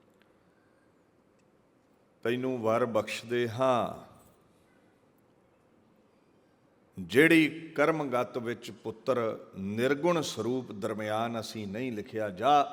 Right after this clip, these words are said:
ਅੱਜ ਸਰਗੁਣ ਰੂਪ ਵਿੱਚ ਤੈਨੂੰ ਪੁੱਤਰ ਦੀ ਦਾਤ ਬਖਸ਼ ਰਹੇ ਹਾਂ। ਬਹੁਤ ਵੱਡਾ ਭਗਤ ਹੋਵੇਗਾ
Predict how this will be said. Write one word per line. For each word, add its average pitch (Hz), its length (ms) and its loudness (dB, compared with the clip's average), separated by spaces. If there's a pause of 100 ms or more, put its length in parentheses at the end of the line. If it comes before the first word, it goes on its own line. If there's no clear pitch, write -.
ਅੱਜ 117 120 -6
ਸਰਗੁਣ 110 520 -6
ਰੂਪ 104 320 -6
ਵਿੱਚ 104 560 -6 (2000)
ਤੈਨੂੰ 117 360 -2
ਪੁੱਤਰ 110 380 -4
ਦੀ 104 200 -4
ਦਾਤ 101 380 0
ਬਖਸ਼ 95 360 -6
ਰਹੇ 98 320 0
ਹਾਂ। 73 160 -10 (3000)
ਬਹੁਤ 147 440 4
ਵੱਡਾ 131 800 2 (360)
ਭਗਤ 98 300 -2
ਹੋਵੇਗਾ 127 760 0